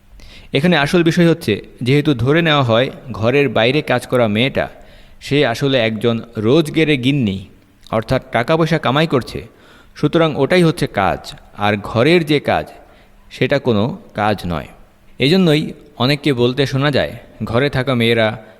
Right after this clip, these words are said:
কিছু করে না, সারাদিন অলস বসে থাকে, ওরা কোনো কাজই করে না।" আবার অনেকে বলেন,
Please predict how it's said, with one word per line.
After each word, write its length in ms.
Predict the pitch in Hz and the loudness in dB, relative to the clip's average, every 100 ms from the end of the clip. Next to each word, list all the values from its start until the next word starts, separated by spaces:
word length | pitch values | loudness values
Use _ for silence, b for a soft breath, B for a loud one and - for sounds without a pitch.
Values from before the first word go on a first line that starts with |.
| - - | -10 -4
কিছু 200 | 120 127 | -2 0
করে 280 | 120 123 | 2 2
না, 280 | 123 120 127 - | 0 -2 -8 -10
সারাদিন 440 | 104 101 104 104 | -6 -4 -4 -4
অলস 380 | 92 107 120 - | -2 0 0 -2
বসে 280 | 104 113 143 | -2 -2 -2
থাকে, 340 | 139 135 127 | -2 -2 -2
ওরা 180 | 104 101 | -2 -2
কোনো 180 | 107 98 | -4 -4
কাজই 320 | 107 113 113 | -2 -2 -2
করে 240 | 98 87 | -2 -4
না।" 120 | 69 - - _ _ b b b | -6 -12 -20 _ _ b b b
আবার 240 | - 131 147 | 0 2 4
অনেকে 260 | 147 147 | 2 0
বলেন, 380 | 139 139 135 135 | 0 2 0 -4